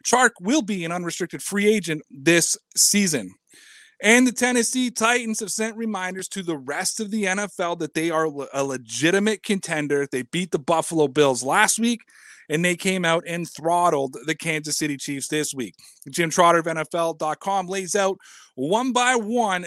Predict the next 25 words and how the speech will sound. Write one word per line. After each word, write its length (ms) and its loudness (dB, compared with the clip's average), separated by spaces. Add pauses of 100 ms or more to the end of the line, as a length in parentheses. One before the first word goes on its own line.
(120)
they 100 0
stepped 400 -4
behind 400 -4
the 80 -4
lectern 460 -6
in 160 -6
Nissan 440 -6
Stadium 440 -2
following 340 -2
the 80 -4
twenty-seven 800 0
to 80 2
three 380 -6
demolition 760 0 (300)
on 200 2
Sunday 520 2
and 160 -2
acted 320 0
as 160 -4
if 140 0
there 120 0
was 220 -2
nothing 440 0
to 60 -4
see. 320 -2